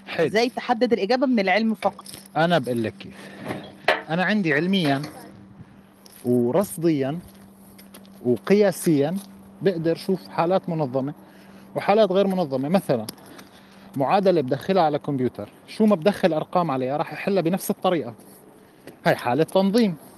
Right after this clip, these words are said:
Speaker 1: فأنا قادر ضمن الكون حدد شو يعني منظم. فيني بنفس الطريقة كمان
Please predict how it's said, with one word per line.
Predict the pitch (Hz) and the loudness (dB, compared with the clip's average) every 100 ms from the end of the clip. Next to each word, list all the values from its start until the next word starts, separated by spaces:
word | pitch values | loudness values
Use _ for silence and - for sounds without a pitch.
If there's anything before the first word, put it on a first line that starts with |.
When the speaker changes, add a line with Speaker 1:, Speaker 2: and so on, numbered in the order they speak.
| - - - - - - - - - - | -20 -20 -20 -20 -20 -18 -18 -18 -20 0
Speaker 1:
فأنا | 180 180 175 | 2 4 2
قادر | 180 220 151 160 - - - | 2 2 2 0 -2 -12 -2
ضمن | 151 185 | 0 2
الكون | 151 - 117 135 | -2 -2 -4 -4
حدد | - 202 180 180 | -2 0 2 0
شو | - | 0
يعني | 202 208 | 0 2
منظم. | 214 208 139 120 - - - - - - - - - | 0 0 -2 -8 -10 -20 -20 -20 -20 -20 -20 -20 -6
فيني | - 208 | 2 2
بنفس | 190 220 - - | 4 0 -2 -4
الطريقة | - 262 202 | 0 2 0
كمان | 160 139 120 | -2 -2 -2